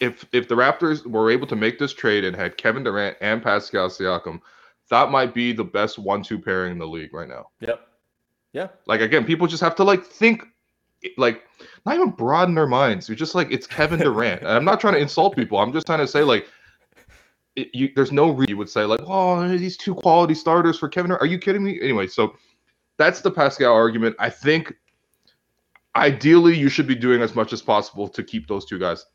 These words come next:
Speaker 1: together. The thing with including Scottie Barnes in the trade is that it wouldn't just be Scottie Barnes. And that's where you get into
Speaker 2: Yeah.
Speaker 1: a territory. It's like, well, because you need at least thirty-five million dollars worth of contracts.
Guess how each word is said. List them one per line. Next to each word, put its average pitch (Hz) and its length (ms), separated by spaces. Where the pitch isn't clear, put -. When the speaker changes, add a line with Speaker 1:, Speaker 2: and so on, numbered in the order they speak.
Speaker 1:
together. 95 400
The 143 80
thing 233 200
with 208 140
including 151 380
Scottie 139 320
Barnes 139 420
in 131 120
the 127 80
trade 123 460
is 113 160
that 107 300
it 107 260
wouldn't 123 320
just 110 320
be 107 100
Scottie 92 340
Barnes. 80 400
And 104 140
that's 117 340
where 147 240
you 120 140
get 113 180
into 113 140
Speaker 2:
Yeah. 107 120
Speaker 1:
a - 40
territory. 104 480
It's 92 100
like, 95 220
well, 123 320
because 160 400
you 151 60
need 139 120
at 104 140
least 123 300
thirty-five 123 560
million 110 320
dollars 101 340
worth 98 160
of - 80
contracts. - 540